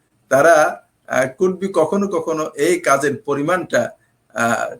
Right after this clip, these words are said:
টোয়েন্টি ওয়ান আওয়ার্স পর্যন্ত হয়ে যায়। তিন চার ঘন্টা, পাঁচ ঘন্টা তাদের ঘুমের কোনো কসরত নাই, বরং স্বামীর, আহ, তিনি কাজে যাবেন,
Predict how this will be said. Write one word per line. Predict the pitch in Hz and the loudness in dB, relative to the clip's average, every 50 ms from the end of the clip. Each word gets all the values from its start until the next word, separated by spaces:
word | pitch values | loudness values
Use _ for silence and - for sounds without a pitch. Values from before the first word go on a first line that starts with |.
| _ - | _ -2
টোয়েন্টি | 165 170 175 180 175 170 - 170 151 131 | 2 2 2 2 2 -2 -4 -4 -4 -2
ওয়ান | 127 135 151 170 202 208 214 - | 0 2 4 4 4 2 0 0
আওয়ার্স | 143 151 147 151 151 - - | 0 2 2 2 0 0 -6
পর্যন্ত | 151 135 123 123 120 117 117 | -8 -6 -4 -2 -2 -2 -2
হয়ে | 120 110 117 110 107 | -4 -6 -4 -6 -6
যায়। | 101 95 - - _ _ _ _ _ _ _ _ _ _ _ _ _ _ _ - | -6 -8 -12 -14 _ _ _ _ _ _ _ _ _ _ _ _ _ _ _ -4
তিন | 131 131 127 | -2 0 0
চার | 117 139 123 123 | 2 0 0 0
ঘন্টা, | 120 131 127 120 131 123 | 0 -2 -2 -2 -4 -2
পাঁচ | - 127 120 117 | 0 0 0 2
ঘন্টা | 117 127 127 117 123 123 117 117 - _ _ _ _ - | 0 -2 -4 -2 -2 -2 -2 -2 -8 _ _ _ _ -4
তাদের | 123 117 117 120 113 | -4 0 0 0 -2
ঘুমের | 104 110 117 120 120 117 117 | -2 -2 0 0 2 0 0
কোনো | - 127 120 117 | -2 -4 -4 -4
কসরত | 127 123 - - 139 123 - - | -4 -4 -6 -2 -4 -4 -4 -2
নাই, | 127 113 | -4 -2
বরং | 113 113 117 117 117 117 _ _ _ _ _ - | 0 0 0 0 -2 -4 _ _ _ _ _ -12
স্বামীর, | - - 139 131 139 143 139 131 127 - - _ _ _ _ _ _ - | -6 -2 0 2 4 4 2 2 0 -6 -16 _ _ _ _ _ _ -2
আহ, | 110 113 113 110 - - | 2 2 2 2 0 -4
তিনি | - - 131 135 131 | -4 -2 -2 0 2
কাজে | 135 135 131 135 131 | 2 2 2 4 2
যাবেন, | 123 131 123 123 127 127 123 120 | 4 4 4 4 4 2 2 0